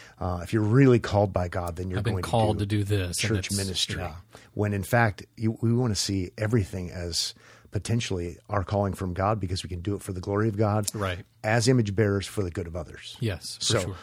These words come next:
Speaker 1: mistake number one, it's, it has to be churchly. Uh, mistake number two would be, uh, that there's no difference. This is a bit different,
Speaker 2: Mm.
Speaker 1: that there's no difference between sacred and secular.
Speaker 2: Sure.
Speaker 1: So that would be like the opposite extreme. Some people say, "Well, everything,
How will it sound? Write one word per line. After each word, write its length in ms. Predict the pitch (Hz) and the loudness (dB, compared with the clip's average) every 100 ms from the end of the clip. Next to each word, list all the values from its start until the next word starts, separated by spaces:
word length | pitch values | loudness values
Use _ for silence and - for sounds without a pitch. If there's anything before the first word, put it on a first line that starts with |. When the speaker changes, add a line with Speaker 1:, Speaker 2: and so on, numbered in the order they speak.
| - | -4
Speaker 1:
mistake 280 | 104 160 - | 2 4 4
number 220 | 151 131 | 6 8
one, 400 | 113 113 110 101 - - | 8 6 4 -2 -8 -6
it's, 240 | 104 - - | -4 -2 -2
it 120 | 110 | -2
has 200 | 101 95 | -2 -2
to 80 | 98 | -4
be 80 | |
churchly. 720 | 92 - 123 - 117 123 147 147 - - - | -4 -2 0 2 4 4 2 -8 -18 -16 -4
Uh, 140 | 98 | -2
mistake 340 | 101 98 170 - | 0 0 0 0
number 180 | 220 98 | -2 0
two 240 | - 143 | 2 2
would 220 | 131 80 | 2 0
be, 320 | 78 76 78 - - - - | -4 -8 -8 -12 -20 -18 -6
uh, 120 | 92 | -2
that 160 | 95 90 | -2 0
there's 240 | 101 92 | 0 2
no 180 | 110 107 | 2 2
difference. 640 | 92 156 - 165 - - | 4 2 2 -2 -2 -4
This 180 | 131 - | -2 0
is 80 | 143 | 2
a 40 | |
bit 180 | 120 123 | 2 0
different, 280 | 127 101 - - | -2 -4 -6 -4
Speaker 2:
Mm. 180 | 139 117 | 0 2
Speaker 1:
that 120 | 123 | 4
there's 180 | 117 113 | 4 4
no 140 | 131 | 2
difference 520 | 104 95 180 185 143 | 2 2 4 4 0
between 380 | - 104 113 107 | -2 -2 0 0
sacred 420 | - 110 92 92 | 2 0 0 -4
and 100 | 82 | -4
secular. 540 | - 78 - - - - | -6 -8 -10 -14 -16 -14
Speaker 2:
Sure. 400 | - 104 92 92 _ - | -12 -10 -10 -12 _ -4
Speaker 1:
So 200 | - 117 | 2 4
that 120 | 160 | 6
would 100 | 185 | 6
be 100 | 127 | 6
like 180 | 113 104 | 6 4
the 120 | 113 | -2
opposite 520 | 110 117 - - 127 - _ _ - | 0 0 0 -2 -2 -6 _ _ -18
extreme. 600 | 101 - - 120 98 71 - - | -10 -6 -2 0 0 -4 -14 -6
Some 220 | - 120 | -2 0
people 200 | 123 107 | 0 0
say, 140 | - | 0
"Well, 180 | 98 101 | 2 2
everything, 640 | 131 156 170 131 120 107 | 4 6 6 4 2 0